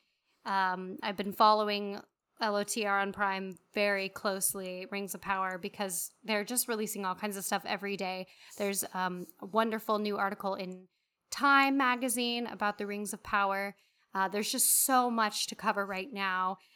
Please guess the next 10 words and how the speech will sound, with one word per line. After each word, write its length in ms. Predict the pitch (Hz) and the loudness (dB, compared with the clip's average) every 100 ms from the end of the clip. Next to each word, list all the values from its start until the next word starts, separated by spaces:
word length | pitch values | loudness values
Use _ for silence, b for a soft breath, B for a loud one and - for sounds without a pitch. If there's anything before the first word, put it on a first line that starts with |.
| b - | b -8
and 160 | 196 | -4
we're 100 | 208 | -4
doing 220 | 220 240 220 | 0 0 0
our 100 | 214 | 2
best 280 | 226 220 | 0 0
to 60 | - | -4
keep 220 | 220 226 214 | -6 0 4
up 260 | 208 208 - | 4 2 2
while 180 | 202 | 2
also, 680 | 202 202 202 214 202 196 | 4 0 2 2 0 -2